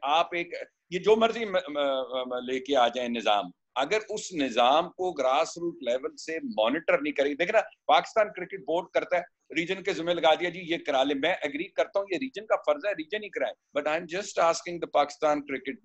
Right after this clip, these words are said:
Board to monitor it। जहां जहां शिकायतें आती हैं उसको monitor करें, इसको देखें। अब ये बात होगी सारी कि जी ये एक system है।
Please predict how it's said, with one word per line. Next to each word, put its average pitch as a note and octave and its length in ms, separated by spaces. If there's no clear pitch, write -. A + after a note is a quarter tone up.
Board B2 160
to A#2 280
monitor F#3 580
it। - 60
जहां D3 340
जहां D3+ 260
शिकायतें C#3 720
आती B2+ 300
हैं F3 80
उसको - 260
monitor B2+ 480
करें, F#3+ 440
इसको - 260
देखें। A#2+ 500
अब F3 120
ये G#3+ 100
बात G3+ 320
होगी F3 220
सारी E3 460
कि D#3+ 120
जी E3+ 300
ये D#3+ 200
एक D3+ 460
system - 720
है। F2+ 120